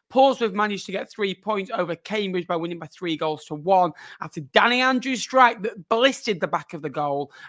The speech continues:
and hit the roof of the goal and hit every fibre of the goal netting. Definitely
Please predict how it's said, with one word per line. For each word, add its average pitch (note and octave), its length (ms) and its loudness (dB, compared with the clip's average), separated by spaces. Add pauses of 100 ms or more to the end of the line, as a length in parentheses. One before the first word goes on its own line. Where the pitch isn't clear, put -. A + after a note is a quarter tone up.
and D3 160 -8 (100)
hit F3 300 -6
the F3 100 -2
roof E3 320 -4
of E3 120 -10
the F3 60 -2
goal E3 340 4
and D#3 240 -4
hit D#3+ 240 -12 (120)
every A#3+ 360 0
fibre G#3 560 4 (320)
of D3+ 80 -8
the D3+ 100 -8
goal D3+ 300 -4
netting. D3+ 580 -6 (160)
Definitely D3+ 540 -4